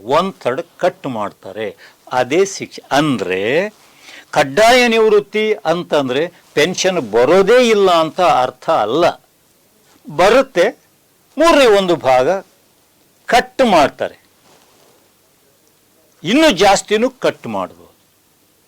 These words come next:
ಅಷ್ಟೇ. ಗ್ರ್ಯಾಚ್ಯುಟಿನೂ ಬರುತ್ತೆ, ಅಂದ್ರೆ ಉಪದಾನ, ಅದರಲ್ಲಿಯೂ ಸಹ ಸ್ವಲ್ಪ ಭಾಗ ಕಟ್ ಮಾಡಬಹುದು.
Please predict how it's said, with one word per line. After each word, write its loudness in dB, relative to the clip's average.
ಅಷ್ಟೇ. -14
ಗ್ರ್ಯಾಚ್ಯುಟಿನೂ 0
ಬರುತ್ತೆ, -2
ಅಂದ್ರೆ 2
ಉಪದಾನ, 0
ಅದರಲ್ಲಿಯೂ 4
ಸಹ 2
ಸ್ವಲ್ಪ -2
ಭಾಗ -2
ಕಟ್ -6
ಮಾಡಬಹುದು. -6